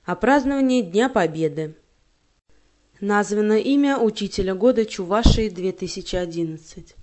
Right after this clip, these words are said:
В течение трех дней с двадцать седьмого по двадцать девятое апреля гимназия номер восемь нашего города стала местом проведения финального этапа республиканского конкурса «Учитель года Чувашии две тысячи одиннадцать».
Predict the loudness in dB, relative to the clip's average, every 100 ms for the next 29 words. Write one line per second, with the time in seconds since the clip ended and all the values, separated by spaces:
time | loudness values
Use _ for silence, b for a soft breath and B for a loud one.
0 | B B B B B -8 -2 0 2 4
1 | 2 4 4 4 2 0 0 2 2 0
2 | -6 -6 0 2 2 2 0 2 -2 -2
3 | -6 0 0 2 -2 0 0 0 0 -4
4 | B B B -2 2 4 4 2 2 2
5 | 2 2 0 0 0 0 0 -2 0 0
6 | 0 0 -2 -4 B B 4 6 6 4
7 | 4 2 0 0 2 0 0 0 0 0
8 | 0 2 4 4 2 2 4 2 2 -4
9 | -4 -8 -6 -2 -2 -2 -2 -4 0 -2
10 | 0 -4 0 0 0 -2 -6 -4 -4 -2
11 | -2 -4 -4 -2 0 2 0 -2 -4 -4
12 | -10 -6 -2 -2 0 -2 -4 -10 -12